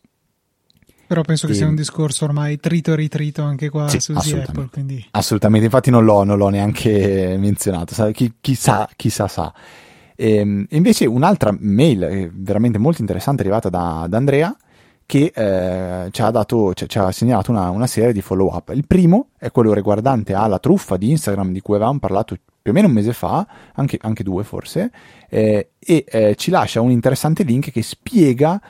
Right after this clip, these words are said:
Speaker 2: come tru-, come funziona questa truffa, e funziona praticamente tramite S M S. Non so se Luca vuoi magari specificare un po' meglio, eh, il concetto.
Speaker 1: Sì, in sostanza Instagram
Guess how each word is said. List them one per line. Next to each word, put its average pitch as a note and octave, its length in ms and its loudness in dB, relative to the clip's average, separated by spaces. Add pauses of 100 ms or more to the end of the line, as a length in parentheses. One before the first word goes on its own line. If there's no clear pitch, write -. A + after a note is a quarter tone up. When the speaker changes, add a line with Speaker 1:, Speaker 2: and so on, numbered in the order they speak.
(120)
Speaker 2:
come C3+ 480 0
tru-, A2 320 -4
come C#3+ 200 2
funziona C#3 340 -2
questa A2 260 -6
truffa, B2+ 320 -4
e - 20 -2
funziona D#3+ 360 0
praticamente B2 480 -2
tramite B2 440 2
S - 180 -6
M B2+ 180 0
S. - 100 -6
Non G#2 140 -4
so - 80 -6
se B2 100 -2
Luca A2 180 2
vuoi G2 220 0
magari G#2 380 -4
specificare - 560 -6
un G2 80 -2
po' G2 140 -2
meglio, F#2 560 -4
eh, F2+ 200 -8
il F#2+ 80 -10
concetto. F#2+ 640 -10 (720)
Speaker 1:
Sì, B3 240 -4
in F3 140 0
sostanza F3+ 720 0
Instagram E3+ 920 -2